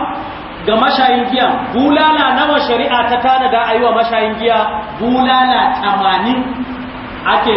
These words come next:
kama mutum, a shimfiɗa shi, a zabga masa dorina mai kyau. Har sau nawa? Har sau tamanin idan aka kama shi ya sha giya. Ina fata an gane.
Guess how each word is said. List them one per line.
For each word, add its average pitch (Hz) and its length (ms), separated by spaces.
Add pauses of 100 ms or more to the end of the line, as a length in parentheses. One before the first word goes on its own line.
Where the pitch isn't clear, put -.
(120)
kama 226 440
mutum, 233 240 (600)
a 175 200
shimfiɗa 240 600
shi, 240 160 (480)
a 180 100 (140)
zabga 247 380 (100)
masa 226 240
dorina 214 480
mai 180 200
kyau. 254 200 (1600)
Har 226 200
sau 247 160
nawa? - 600
Har 240 280
sau 220 160
tamanin 190 440
idan 185 200
aka 196 240
kama 180 280
shi 165 120
ya 156 120
sha 160 160 (120)
giya. 156 180 (1400)
Ina 233 200
fata 196 240
an 190 140
gane. 208 260